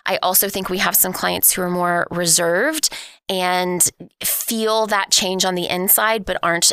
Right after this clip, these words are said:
as vocal about it to us on the outside. But I think that oftentimes we get the sense that, you know, this, this weight is starting to be lifted off of their shoulders when their home becomes a place that they really enjoy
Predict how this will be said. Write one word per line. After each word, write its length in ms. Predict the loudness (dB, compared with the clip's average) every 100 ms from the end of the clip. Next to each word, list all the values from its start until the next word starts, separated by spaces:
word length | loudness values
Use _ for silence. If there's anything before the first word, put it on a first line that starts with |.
| 0
as 220 | -2 -2 -4 -10
vocal 480 | -4 -2 0 0 0
about 260 | 0 0
it 140 | 0 0
to 200 | 0 0
us 280 | 2 2 2
on 120 | -2
the 120 | -4 -2
outside. 720 | -4 2 2 4 2 0 -2 -8 -20 -20 _ _ _ _ _ -18 -18 _ _ _ -12
But 200 | 0 4
I 80 | 4
think 300 | 2 -2 0
that 160 | 0 2
oftentimes 600 | 0 2 0 2 2 0
we 80 | 0
get 180 | -4 -2
the 80 | 2
sense 460 | 2 2 2 2
that, 260 | 0 -4 -4
you 60 |
know, 100 | -4
this, 240 | 0 2 2
this 240 | 2 0 0
weight 400 | 0 -2 0 2
is 80 |
starting 400 | 2 2 0 0
to 120 | 0 -2
be 140 | -2
lifted 720 | -2 -2 -4 -2 0 0 -2 -6 _ -4
off 240 | -2 -2
of 160 | -6 -2
their 140 | 0
shoulders 680 | 2 2 2 0 0 2 2
when 160 | 0
their 140 | -2 -2
home 300 | -2 -2 -2
becomes 360 | -4 -4 0
a 80 | -2
place 320 | -2 -2 0 0
that 160 | 0
they 120 | -4
really 320 | -2 -2 -2 -4
enjoy 720 | -4 -2 -2 0 0 0 -6